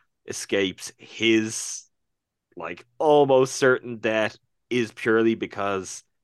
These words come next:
you can't really have one of the kids die before Logan. It doesn't,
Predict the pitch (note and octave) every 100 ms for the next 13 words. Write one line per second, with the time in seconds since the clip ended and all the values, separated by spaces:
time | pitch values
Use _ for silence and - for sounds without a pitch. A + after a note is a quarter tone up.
0 | _ _ _ _ _ _ _ _ F#2 G#2
1 | - - - A#2+ A#2 G2+ A#2 A2+ F#2 G#2
2 | G2 G#2 F#2 F2 E2+ F#2+ F#2 E2 - E2+
3 | E2 E2+ E2+ - F2 F2 F#2+ C3+ A#2 -
4 | D2 D2 A2+ A#2 G#2+